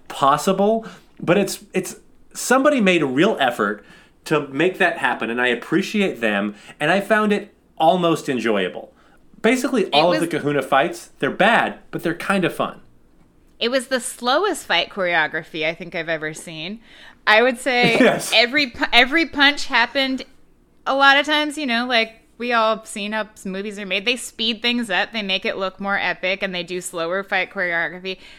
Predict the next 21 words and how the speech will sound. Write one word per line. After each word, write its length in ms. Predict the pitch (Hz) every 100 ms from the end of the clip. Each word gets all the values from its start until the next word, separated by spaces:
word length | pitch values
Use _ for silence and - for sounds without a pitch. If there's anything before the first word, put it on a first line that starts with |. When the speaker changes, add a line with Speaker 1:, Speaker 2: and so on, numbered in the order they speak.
| - -
Speaker 2:
This, 240 | 320 -
I 120 | 453
feel 200 | - 311
like, 140 | 269 254
happened 460 | 254 254 240 196 -
at 300 | 220 302 330
or 120 | 277
below 520 | 226 233 214 226 233
the 140 | 208 185
real 340 | 170 240 277
speed 640 | 277 - 190 170 160 160 175 - _
that 100 | 190
it 100 | 180
happened 440 | 202 208 208 202 180
on 180 | 170
set, 380 | 170 - 175 - -
which 200 | 180 202
is 120 | 180
a 100 | 160 - _ _ _ -
Speaker 1:
Mm-hmm. 200 | - -
Speaker 2:
seven-year-old 920 | 233 247 254 214 190 175 170 170